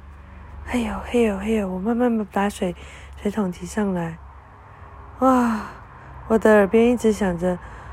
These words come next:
露露的歌唱。在波动的水面上，我看见了晃动的太阳。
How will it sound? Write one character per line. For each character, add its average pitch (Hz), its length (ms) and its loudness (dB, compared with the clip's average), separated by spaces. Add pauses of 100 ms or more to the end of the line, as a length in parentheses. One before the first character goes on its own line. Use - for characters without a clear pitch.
(260)
露 269 220 8
露 196 260 6
的 208 140 6
歌 226 320 6
唱。 220 340 -2 (640)
在 269 160 6
波 254 300 6
动 262 220 6
的 226 120 6
水 185 220 -2
面 220 240 0
上， 214 200 -2
我 196 40 -2
看 226 240 -2
见 240 160 4
了 214 100 4
晃 220 280 0
动 220 160 2
的 208 100 0
太 220 220 -2
阳。 175 340 -2